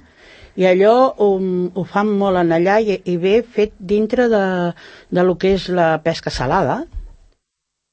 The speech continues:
I aquella gent allà, Flix, per exemple, o així, ho fan amb patates, amb no sé què, els ganyims els tenen bojos. Mhm. I la tripa, també.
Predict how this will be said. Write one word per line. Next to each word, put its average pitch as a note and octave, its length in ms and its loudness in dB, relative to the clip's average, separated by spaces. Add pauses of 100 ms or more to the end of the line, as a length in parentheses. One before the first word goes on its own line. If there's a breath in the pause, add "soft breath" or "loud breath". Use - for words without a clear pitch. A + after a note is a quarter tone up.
(320)
I D#3+ 80 0
aquella E3 300 2
gent A3+ 280 2 (100)
allà, E3+ 320 0
Flix, - 380 -6
per D3+ 140 -6
exemple, D#3 500 -2
o C#3 180 -2
així, C3 320 -4
ho A3 100 -8
fan D#3 240 -2
amb G3+ 200 -2
patates, F3 580 -2
amb D#3+ 160 0 (140)
no D#3 100 0
sé C#3 220 -6
què, E3 160 -2 (420 loud breath)
els D3 180 -2
ganyims F3 440 2
els E3 240 -2
tenen F#3 340 -2
bojos. D3 460 -4 (760)
Mhm. E3 280 -4 (840 loud breath)
I F#3+ 80 -2
la F3+ 160 4
tripa, D#3+ 360 -2
també. G#2 340 -10